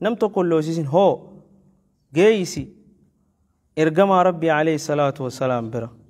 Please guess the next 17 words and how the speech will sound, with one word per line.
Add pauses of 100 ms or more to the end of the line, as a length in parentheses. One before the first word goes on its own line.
(580)
فلما
أصبح،
hogganuma
ganamfate (560)
bari'ee
jechuu. (2500)
احتملته، (160)
baadhadheetiin, (340)
فانطلقت
به
إلى
رسول
الله، (920)
gama
ergamaa
Rabbii
deemee,